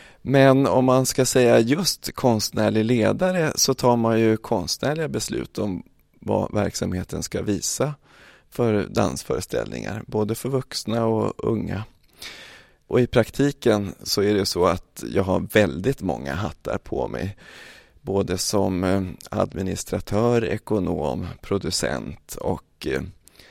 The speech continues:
springer med praktiska ärenden. Eh, så att, eh, just i mitt fall så omfattar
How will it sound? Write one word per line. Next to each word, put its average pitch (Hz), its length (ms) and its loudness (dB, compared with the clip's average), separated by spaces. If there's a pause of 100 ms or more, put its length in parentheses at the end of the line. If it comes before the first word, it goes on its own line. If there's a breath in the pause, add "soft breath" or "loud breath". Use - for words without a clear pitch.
(200 soft breath)
springer 98 520 0
med 95 200 -2
praktiska 92 720 -2 (360)
ärenden. 78 540 0 (760 loud breath)
Eh, 92 840 4
så - 160 4
att, - 380 0
eh, 117 60 4 (840)
just 110 380 -2
i 107 80 -2
mitt 127 300 -2
fall 87 440 0
så 92 400 0
omfattar 92 1000 -2